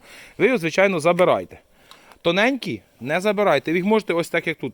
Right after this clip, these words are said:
теж всередину росте, бачите, отак подивитися, бачите, всередину росте з цієї гілки, отак всередину росте вона.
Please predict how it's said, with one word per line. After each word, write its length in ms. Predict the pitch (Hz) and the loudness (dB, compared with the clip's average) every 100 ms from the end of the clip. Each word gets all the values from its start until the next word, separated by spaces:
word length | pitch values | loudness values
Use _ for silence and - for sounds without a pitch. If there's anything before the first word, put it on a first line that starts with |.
| _ | _
теж 180 | 156 135 | -4 -4
всередину 480 | - 160 180 190 | -4 -4 -2 -2
росте, 280 | 208 214 285 | -4 -2 -2
бачите, 340 | 180 180 - 131 | 0 -2 -4 -8
отак 280 | 120 123 | -6 -8
подивитися, 520 | - 123 123 117 - 110 | -8 -8 -6 -6 -8 -8
бачите, 300 | 180 196 120 | -8 -10 -18
всередину 500 | - 143 139 107 104 | -10 -6 -4 -6 -10
росте 260 | - 110 | -10 -12
з 120 | - | -10
цієї 180 | - 110 | -10 -6
гілки, 260 | 170 220 135 | -6 -6 -8
отак 200 | 127 120 | -10 -10
всередину 460 | 139 143 139 110 | -6 -4 -4 -6
росте 260 | 104 - 98 | -8 -14 -16
вона. 200 | 87 | -16